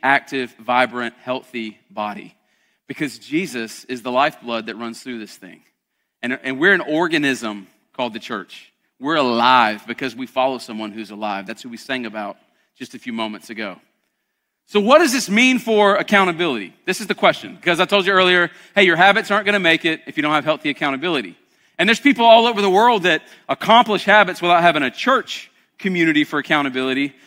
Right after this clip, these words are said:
But I believe that if you're gonna grow spiritually and become more like the person that God desires for you to be spiritually, you're gonna need spiritual accountability. That's what a church community provides.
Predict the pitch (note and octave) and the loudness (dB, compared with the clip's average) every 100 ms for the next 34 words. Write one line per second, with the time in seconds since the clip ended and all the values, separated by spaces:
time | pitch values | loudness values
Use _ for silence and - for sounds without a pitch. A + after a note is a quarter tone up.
0 | _ _ E3+ F3+ F#3+ B3+ A3+ F#3 F3+ F3+ | _ _ -2 4 6 6 4 2 2 0
1 | E3+ E3+ D#3 F#3 C#3 - D#3+ G#3+ G#3+ - | 0 -2 0 -2 -4 0 2 2 0 -8
2 | G3 F#3+ F3 - C3 C3+ D3 C#3+ E3+ C#3+ | -6 -4 -6 -8 -6 -6 -6 -6 -4 -4
3 | C3+ D3+ F#3+ F3 D3+ D#3 - _ C3+ - | -4 -6 0 4 4 2 -8 _ -12 -6
4 | F#3 - B2 A2 B2+ _ _ - B2+ C#3+ | -6 -4 -8 -10 -12 _ _ -10 0 4
5 | D3+ D3 B2+ D3 D3+ - C#3+ B2 A#2 D3 | 4 2 2 2 2 -4 -6 -6 -2 -2
6 | B2+ - - G#3+ G#3 - A#2+ G#2+ A2 _ | -2 -8 -10 -4 -4 -4 -8 -8 -10 _
7 | _ _ - D3+ F3+ F3 E3 - A#3 A#3 | _ _ -6 -2 0 0 -4 -6 -6 -4
8 | F#3+ C3+ B2 B2 C#3 B2+ D3 A#2+ F#2 E2+ | -6 -8 -8 -6 -6 -4 -6 -8 -10 -18
9 | _ _ _ _ _ - A3 A#3+ A#3 F3+ | _ _ _ _ _ 0 0 0 -6 -4
10 | G3+ F#3+ - E3+ D#3 D3 B2 - G#2+ A2 | -4 -6 -8 -4 -4 -2 -6 -8 -6 -6
11 | E2+ - | -6 -16